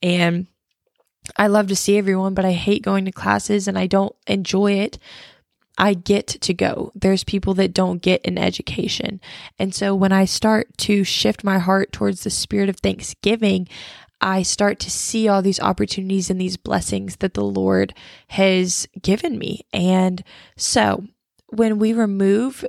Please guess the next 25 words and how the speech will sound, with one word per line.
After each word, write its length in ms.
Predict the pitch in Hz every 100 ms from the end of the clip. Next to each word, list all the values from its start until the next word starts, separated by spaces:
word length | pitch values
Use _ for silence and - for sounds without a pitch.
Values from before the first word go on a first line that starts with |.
| -
the 120 | 202
distraction 960 | 185 175 - 185 180 - - - - - -
of 540 | - - 185 170 - _ _ _ _
having 480 | - 196 190 190 180
to 140 | - - _ _ _ _ _ - - 180
do 180 | 180 180
things, 360 | - - - -
having, 460 | 208 202 190 -
like, 200 | 190 190
we 280 | - 196 196
have 360 | 170 - - -
to 80 | -
do 160 | - - -
this. 220 | - -
And 300 | - 190 180
when 180 | 190 185
we 160 | 190 190 - - -
shift 380 | - 233 233
our 120 | 208 185
mindsets, 760 | 175 175 214 208 208 196 -
we 100 | 190
start 340 | 185 - 190 -
to 80 | -
see 540 | - - 202 196 190 - - - -
that 680 | 180 190 190 185 - -